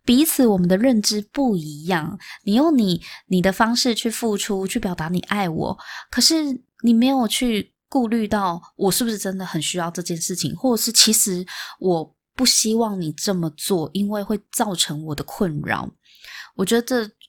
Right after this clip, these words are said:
双方付出爱的方式还是要真的是站在对方的角度想，对方才会真的收到。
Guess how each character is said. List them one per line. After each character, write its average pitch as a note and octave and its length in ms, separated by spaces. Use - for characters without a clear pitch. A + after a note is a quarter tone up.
双 G#3+ 240
方 G#3+ 220
付 A3+ 200
出 G#3+ 160
爱 G#3 180
的 E3+ 120
方 E3+ 180
式 F#3 140
还 F3+ 120
是 A3 120
要 G#3 280
真 G#3+ 160
的 G#3+ 80
是 G3+ 120
站 G3 160
在 F#3 140
对 F#3 160
方 E3 160
的 D#3+ 80
角 D#3 140
度 E3+ 160
想， - 300
对 A#3 80
方 A3 160
才 F3+ 140
会 F3 100
真 F3 320
的 E3+ 80
收 D3+ 360
到。 D3+ 280